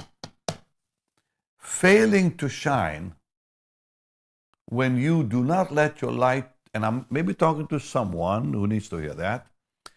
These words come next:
but I'm asking you to share this with other people on your social media so they can hear this, this very needed message today. When people fail to shine, they rob God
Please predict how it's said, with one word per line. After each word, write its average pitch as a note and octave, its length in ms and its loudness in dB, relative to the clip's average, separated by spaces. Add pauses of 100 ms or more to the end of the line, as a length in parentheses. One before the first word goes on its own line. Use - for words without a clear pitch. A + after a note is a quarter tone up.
(120)
but A#2 300 0
I'm B2+ 260 -2
asking A2+ 460 -2
you C#3 160 2
to A#2+ 160 -6
share B2 240 0
this G#2+ 240 -4
with E2+ 100 -6
other F#2 220 -4
people F#2+ 500 -6
on A2 260 -2
your G#2+ 260 -4
social G#2+ 340 -8
media A2+ 480 -4 (160)
so D3+ 120 -4
they D3+ 120 0
can D3+ 140 -4
hear F#3+ 140 2
this, F3+ 280 -4 (120)
this - 340 -6 (680)
very F#3+ 320 2
needed F3 280 0
message F3 420 -4
today. - 240 -14 (1400)
When C3 340 0
people F#2 1000 -4 (280)
fail C3+ 640 4 (120)
to A2 100 -4
shine, G2+ 720 -2 (320)
they G#2+ 240 0
rob A2 680 2
God E2+ 500 -2